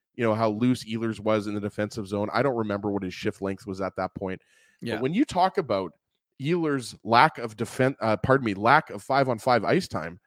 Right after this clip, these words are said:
Speaker 1: it's not gonna improve with plays like that.
Speaker 2: No.
Speaker 1: And
Speaker 2: The only good, the
Speaker 1: I,
Speaker 2: only good news for
Speaker 1: and, and
Speaker 2: Nikolai
Speaker 1: sorry,
Speaker 2: Ehlers
Speaker 1: I wanna
Speaker 2: was
Speaker 1: say one thing before
Speaker 2: Sure.
Speaker 1: people that are watching right now get all over me.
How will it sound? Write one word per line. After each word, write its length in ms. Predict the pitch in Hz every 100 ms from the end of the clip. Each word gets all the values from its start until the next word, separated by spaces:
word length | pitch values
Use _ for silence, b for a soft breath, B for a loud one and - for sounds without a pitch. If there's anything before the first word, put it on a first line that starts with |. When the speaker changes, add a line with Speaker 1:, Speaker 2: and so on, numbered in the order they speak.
| _ _ _
Speaker 1:
it's 220 | 117 - 135
not 220 | 185 202
gonna 160 | 196
improve 540 | 170 139 - 196 175 117
with 160 | 117 -
plays 280 | 131 147
like 160 | 139 135
that. 300 | 160 147 110 _ _ _ -
Speaker 2:
No. 200 | 131 90 _ _ _ -
Speaker 1:
And 200 | 143 139
Speaker 2:
The 40 |
only 120 | 240
good, 180 | 226 190
the 80 | 151
Speaker 1:
I, 80 | 190
Speaker 2:
only 140 | 233
good 80 | 214
news 180 | 220 202
for 60 |
Speaker 1:
and, 80 | 220
and 100 | 208
Speaker 2:
Nikolai 140 | 208 233
Speaker 1:
sorry, 100 | 196
Speaker 2:
Ehlers 40 | 226
Speaker 1:
I 60 |
wanna 120 | 185 254
Speaker 2:
was 100 | -
Speaker 1:
say 80 |
one 200 | 220 208
thing 140 | 190 170
before 240 | 143 156
Speaker 2:
Sure. 20 | 147 160
Speaker 1:
people 280 | 156 139 - b -
that 100 | 131
are 40 |
watching 380 | 123 135 147 143
right 180 | 123 117
now 280 | 117 110 95
get 140 | 117
all 180 | 110 120
over 240 | 117 135
me. 160 | 98